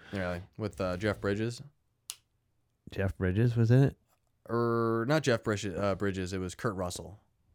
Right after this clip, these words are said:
Speaker 1: I think. It was, like, the dad.
Speaker 2: <sighs> Yeah, I can't even remember.
Speaker 1: All the Mo-, Marvel movies are, like, kind of, like, way off for me. I really haven't delved into the M C U that much.
Speaker 2: No, neither have I.
Speaker 1: But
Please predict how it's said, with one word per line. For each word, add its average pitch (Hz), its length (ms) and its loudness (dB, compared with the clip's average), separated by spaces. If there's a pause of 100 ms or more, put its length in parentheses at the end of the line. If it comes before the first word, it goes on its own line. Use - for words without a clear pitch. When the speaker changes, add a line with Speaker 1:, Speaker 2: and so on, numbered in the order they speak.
(200)
Speaker 1:
I 92 80 -10
think. 80 340 -16 (560)
It 110 40 -10
was, 98 80 -6
like, 92 160 -6
the 85 100 -10
dad. 82 360 -10
Speaker 2:
<sighs> - 60 -20 (2000)
Yeah, 92 280 -2
I 95 40 0
can't 82 260 -10
even 78 120 -8
remember. 78 540 -4 (200)
Speaker 1:
All 233 160 8
the 214 60 8
Mo-, 123 220 4
Marvel 117 320 4
movies 95 400 -4
are, 90 100 -6
like, 87 340 -8
kind 104 240 -4
of, 90 160 -10
like, 76 320 -14 (320)
way 117 280 2
off 92 220 0
for 95 100 -10
me. 87 180 -10
I 92 140 -2
really 113 480 4
haven't 101 640 -2
delved 107 300 4
into 107 220 2
the 98 160 0
M 98 140 -2
C - 160 -4
U 98 200 -2
that 95 260 -2
much. 107 260 2
Speaker 2:
No, 117 380 8
neither 87 320 6
have 76 120 4
I. 71 380 2
Speaker 1:
But 82 280 -2